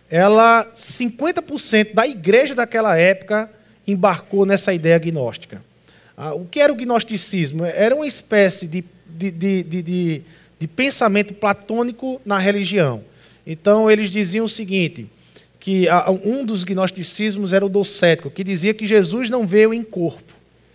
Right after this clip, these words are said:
que, que não acreditavam na ressurreição corpórea, mas apenas espiritual.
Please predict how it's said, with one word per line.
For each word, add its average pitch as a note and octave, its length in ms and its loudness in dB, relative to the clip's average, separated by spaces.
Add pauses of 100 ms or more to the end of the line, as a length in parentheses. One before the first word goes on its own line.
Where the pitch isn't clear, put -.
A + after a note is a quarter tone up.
(680)
que, G3 180 -6
que G3+ 160 -6
não A#3 100 4
acreditavam A#3 600 2
na A3 120 -2
ressurreição G3+ 580 -2
corpórea, G#3 720 4
mas F#3+ 200 2
apenas F#3 380 -2
espiritual. E3 920 -2